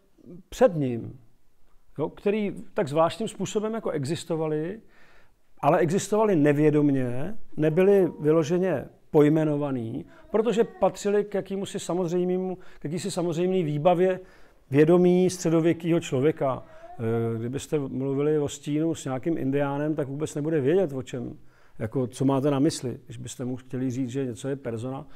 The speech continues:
tak už by vůbec netušil. Jo, on, oni, bylo to tak přirozeně samozřejmý, že nebylo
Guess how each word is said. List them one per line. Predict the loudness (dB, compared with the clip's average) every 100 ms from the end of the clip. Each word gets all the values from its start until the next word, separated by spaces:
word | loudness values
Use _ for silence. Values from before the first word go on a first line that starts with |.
| -18 -10
tak | -6
už | -2
by | 0
vůbec | 2 4 4 2
netušil. | -4 -6 -8 -10 -12 _ _ _ -20 _ _ _ -6
Jo, | -4
on, | 0 -2
oni, | 2 2 4 0 -4
bylo | -4 0 0
to | -2
tak | -4
přirozeně | -4 2 4 4 2 0 -2
samozřejmý, | -4 -4 -2 -2 0 0 -2 -4 -10 -18 -20 -20 -10
že | -2 2
nebylo | 2 2 2 4 4 2 -2